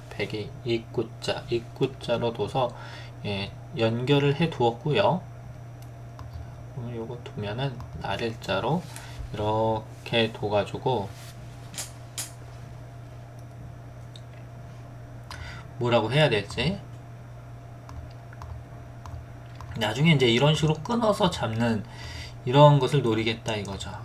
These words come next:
자, 그러니까 이제 흙이 또 씌워가지고 이 하변, 하변 일대를 넓-, 넓히자고 합니다. 그러니까 이제 백이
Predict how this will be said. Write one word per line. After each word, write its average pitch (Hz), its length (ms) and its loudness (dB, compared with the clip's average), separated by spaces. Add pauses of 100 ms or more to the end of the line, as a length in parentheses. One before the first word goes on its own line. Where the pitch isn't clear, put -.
자, - 180 -8
그러니까 110 320 -4
이제 107 160 -2
흙이 113 520 0 (180)
또 107 180 2
씌워가지고 143 920 4 (460)
이 107 160 -4
하변, 131 560 4
하변 180 440 4
일대를 113 580 0 (500)
넓-, 107 260 -2 (480)
넓히자고 113 540 2
합니다. 143 640 0
그러니까 - 260 -6
이제 120 260 -2
백이 107 400 -2